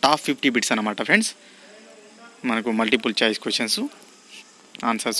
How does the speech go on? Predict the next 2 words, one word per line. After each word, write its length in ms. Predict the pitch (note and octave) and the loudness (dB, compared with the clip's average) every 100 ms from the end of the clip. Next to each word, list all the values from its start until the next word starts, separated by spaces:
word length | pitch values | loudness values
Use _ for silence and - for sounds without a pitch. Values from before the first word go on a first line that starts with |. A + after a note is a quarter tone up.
| B2 | -2
ఓకేనా? 220 | A#2 E3+ C#4 - - - - - - - - - - - - - - - - - - - - - _ - - - - - - _ _ - - - - - - - - | 0 -2 -2 -8 -20 -20 -12 -10 -10 -14 -20 -20 -20 -20 -20 -20 -20 -20 -20 -20 -20 -10 -8 -8 _ -20 -20 -20 -20 -20 -20 _ _ -20 -20 -20 -20 -16 -14 -14 -14
ఓకేనా, 200 | - D#3+ | -10 -8